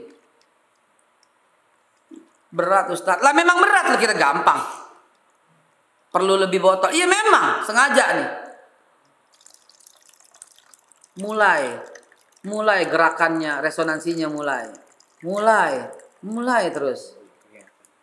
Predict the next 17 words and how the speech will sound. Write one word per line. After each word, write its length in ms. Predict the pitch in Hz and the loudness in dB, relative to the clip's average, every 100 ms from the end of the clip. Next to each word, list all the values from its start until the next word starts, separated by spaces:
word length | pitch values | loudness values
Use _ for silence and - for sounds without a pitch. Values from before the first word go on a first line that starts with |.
| _ _ | _ _
Mulai 480 | 240 339 339 311 277 | 0 4 4 2 -2
kelihatan, 560 | 294 294 311 302 240 | 0 2 2 2 0
saudara. 560 | 226 208 214 208 180 175 - - _ _ _ _ _ _ _ _ | -2 0 0 0 -4 -8 -14 -20 _ _ _ _ _ _ _ _
Gimana, 640 | - 156 165 247 269 269 262 | -8 -2 4 4 4 2 2
Tat? 380 | - - - - - _ _ 160 | 0 -2 -12 -20 -20 _ _ -4
Aneh 160 | 202 | -4
kan 400 | - 302 294 294 | -2 -2 -2 -6
sales 240 | 175 170 165 | -4 -4 -2
girl 240 | 165 170 | -2 4
rokok. 840 | 277 - - - 147 - - - _ _ | 4 4 2 2 2 2 -12 -18 _ _
Abis 320 | 202 226 254 - | 2 2 0 2
sales 320 | 233 247 185 | 2 2 2
girl, 280 | 185 202 254 | 2 2 2
lu 80 | 254 | 4
sholat. 400 | 262 247 240 208 240 - - - - _ _ _ _ _ _ _ _ _ _ _ _ _ | 4 4 2 0 0 -2 -8 -14 -20 _ _ _ _ _ _ _ _ _ _ _ _ _
Nanti 560 | 185 190 185 180 180 - | -2 -2 0 -4 -6 -4
Allah 240 | 185 175 | 0 0